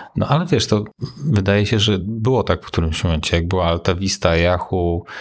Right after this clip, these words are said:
MySpace i to wszystko tak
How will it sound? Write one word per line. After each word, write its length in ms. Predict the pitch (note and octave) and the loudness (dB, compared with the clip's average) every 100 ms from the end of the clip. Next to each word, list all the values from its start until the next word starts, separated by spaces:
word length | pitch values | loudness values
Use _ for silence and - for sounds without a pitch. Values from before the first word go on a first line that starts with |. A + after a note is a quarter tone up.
| - - | -18 -6
MySpace 960 | G2 F#2 F#2 - F#2+ E2+ E2+ - - C3 | -2 0 0 0 0 2 0 0 -2 -2
i 100 | G2+ | -2
to 140 | F#2+ | 0
wszystko 320 | - - - | 0 -2 0
tak 400 | F#2 E2+ - - | 0 0 -4 -16